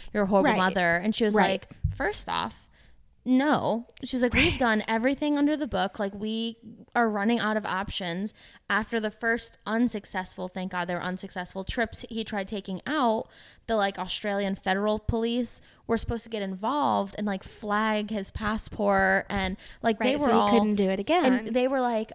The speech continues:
Speaker 1: begging them to do that so he wouldn't try even. Like,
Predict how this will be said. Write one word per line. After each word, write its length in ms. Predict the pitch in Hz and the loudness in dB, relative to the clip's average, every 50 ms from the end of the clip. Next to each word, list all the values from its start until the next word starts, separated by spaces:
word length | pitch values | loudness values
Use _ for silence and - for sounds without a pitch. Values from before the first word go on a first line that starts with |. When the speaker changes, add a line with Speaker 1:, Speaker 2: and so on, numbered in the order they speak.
| - - | -12 -14
Speaker 1:
begging 640 | 196 - - 202 208 208 185 202 190 175 170 175 175 | -8 -2 0 2 2 2 0 0 -2 -2 -2 -4 -4
them 420 | 180 165 147 123 139 139 180 185 - | -4 -4 -2 -2 -2 -4 -4 -2 2
to 120 | - 220 196 | 4 4 4
do 220 | 175 196 185 180 | 4 2 0 0
that 320 | 170 143 127 - - - | 0 -2 -6 -6 -8 -4
so 180 | - - 220 208 | 0 2 2 4
he 140 | 190 220 208 | 4 4 4
wouldn't 360 | 190 190 196 202 202 - - - | 4 4 4 4 4 0 -2 -6
try 580 | - - - 208 190 185 180 180 165 - 160 - | -8 -6 -4 -4 -2 -2 -2 -2 -2 -4 -6 -8
even. 440 | - 185 190 190 - - - 214 240 - - | -8 -6 -6 -6 -6 -4 -4 -6 -6 -4 -2
Like, 400 | 220 214 202 196 202 - - | -2 0 0 -2 -4 -6 -12